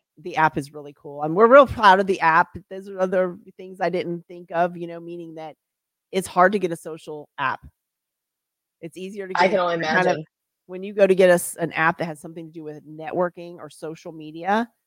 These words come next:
Speaker 1: I guess you get put kind of in the same pot as, like, Facebook, Instagram, stuff like that. So they've got a lot of parameters, but, um, yeah, we got through it. So that was great.
Speaker 2: That's awesome.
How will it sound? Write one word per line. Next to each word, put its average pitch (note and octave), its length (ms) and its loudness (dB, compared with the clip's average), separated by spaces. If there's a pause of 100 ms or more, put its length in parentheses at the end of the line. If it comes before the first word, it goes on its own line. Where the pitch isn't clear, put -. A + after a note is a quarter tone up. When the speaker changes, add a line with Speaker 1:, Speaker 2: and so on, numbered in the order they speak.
(140)
Speaker 1:
I E3 40 -6
guess F3 200 4
you F3 80 -4
get D3+ 160 -4
put - 200 -10
kind D#3+ 200 -4
of D#3+ 80 -2
in D#3 80 -4
the D#3 100 -12
same D#3 560 -18 (280)
pot D#3 300 0
as, D#3 100 -6
like, D3+ 240 -10
Facebook, D#3 500 -14
Instagram, D#3 720 -18
stuff - 180 -18
like D#3 140 -16
that. D3+ 240 -6 (360)
So - 120 -20
they've D#3 140 -8
got D#3 160 4
a D3 40 8
lot D3+ 280 8
of D3+ 80 2
parameters, D3 680 -12
but, D3 240 -12
um, C#3+ 340 -16 (520)
yeah, D#3+ 100 -14
we D#3 100 -18
got D#3 160 -10
through D#3+ 160 -4
it. B2+ 160 -14
So - 80 -16
that D3 60 -10
was D3 100 -18
great. D3 260 -16 (880)
Speaker 2:
That's F#3+ 200 -8
awesome. E3 420 -4